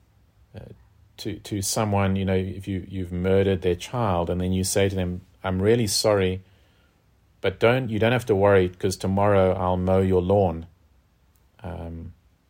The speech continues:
how would, how would parents respond to someone saying something like that? They wouldn't say, "Well, thank you so much."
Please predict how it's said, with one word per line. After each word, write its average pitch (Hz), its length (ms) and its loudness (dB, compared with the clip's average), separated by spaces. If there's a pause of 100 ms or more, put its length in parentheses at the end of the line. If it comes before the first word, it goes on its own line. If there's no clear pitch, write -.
(840)
how 107 240 2
would, 107 340 2
how 101 120 0
would 107 180 4
parents 104 480 0
respond 104 560 -2
to 95 80 -6
someone 95 340 -4
saying 95 400 0
something 92 260 -6
like 90 180 -6
that? - 160 -6
They 101 60 -2
wouldn't 113 220 2
say, 101 160 2
"Well, 101 120 2
thank 110 260 -4
you 98 80 -4
so 113 240 0
much." 98 340 0